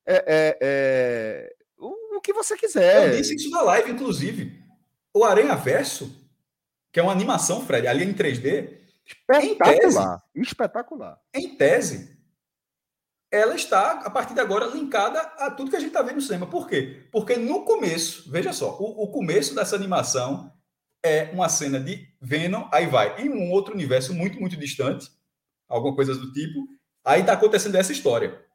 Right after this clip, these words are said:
Speaker 2: Ou seja, como se fossem universos alternativos. Só que se Venom já era do universo alternativo desse Homem-Aranha, por que que o Aranha-Verso também não é?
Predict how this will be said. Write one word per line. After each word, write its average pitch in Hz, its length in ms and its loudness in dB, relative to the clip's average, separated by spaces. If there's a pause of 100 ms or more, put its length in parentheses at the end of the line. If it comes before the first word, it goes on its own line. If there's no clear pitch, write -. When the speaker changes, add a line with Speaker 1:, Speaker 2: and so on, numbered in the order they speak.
(300)
Speaker 2:
Ou 147 120 -2
seja, 127 240 -4
como 160 140 -6
se - 60 -10
fossem 175 240 -2
universos 170 320 0
alternativos. 190 680 -4 (720)
Só 440 200 -6
que 415 100 6
se 427 200 0
Venom 131 520 -2
já 175 180 2
era 180 160 6
do 175 60 -4
universo 147 540 -2
alternativo 135 460 -4
desse 165 260 -4
Homem-Aranha, 170 420 0
por 427 140 4
que 415 100 0
que - 60 -4
o 311 40 2
Aranha-Verso 170 400 2
também 151 200 -4
não 117 120 -6
é? - 160 -12